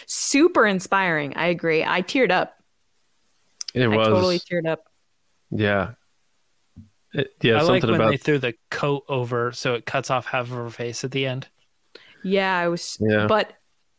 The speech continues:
Speaker 1: on another super chat, thank you, Christian, said, "Remember, droid tipping is punishable by banishment." Audible gasp. It w-, it made me sad when they dump-, dumped him over. When
Speaker 2: Well,
Speaker 1: he
Speaker 2: that's
Speaker 1: just
Speaker 2: what ignited everything.
Speaker 1: I know, but they dumped him over,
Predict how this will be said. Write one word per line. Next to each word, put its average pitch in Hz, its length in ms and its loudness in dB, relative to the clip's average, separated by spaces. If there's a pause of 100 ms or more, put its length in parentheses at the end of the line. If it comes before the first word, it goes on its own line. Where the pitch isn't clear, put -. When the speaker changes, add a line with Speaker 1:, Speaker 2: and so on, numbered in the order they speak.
(340)
Speaker 1:
on 294 160 0
another 220 240 2
super 190 240 -4
chat, 185 280 -2
thank 165 220 -2
you, 160 80 -12
Christian, 185 440 -2
said, 185 220 -2
"Remember, 190 380 0
droid 180 320 0
tipping 180 300 -4
is 160 100 -4
punishable 165 460 -4
by 147 140 -4
banishment." 147 600 -6
Audible 151 360 0
gasp. 123 460 -6 (440)
It 214 180 4
w-, 214 220 0 (180)
it 202 140 6
made 220 180 4
me 247 160 4
sad 170 380 -2
when 160 160 0
they 151 120 -2
dump-, 151 320 -6 (140)
dumped 175 240 -2
him 147 160 -6
over. 135 400 -4 (220)
When 127 100 0
Speaker 2:
Well, 131 80 4
Speaker 1:
he 123 60 2
Speaker 2:
that's 170 200 4
Speaker 1:
just 202 200 6
Speaker 2:
what 180 40 2
ignited 165 480 6
everything. 147 500 4 (300)
Speaker 1:
I 220 160 2
know, 233 240 6
but 214 160 2
they 214 100 4
dumped 220 240 2
him 226 120 2
over, 214 420 2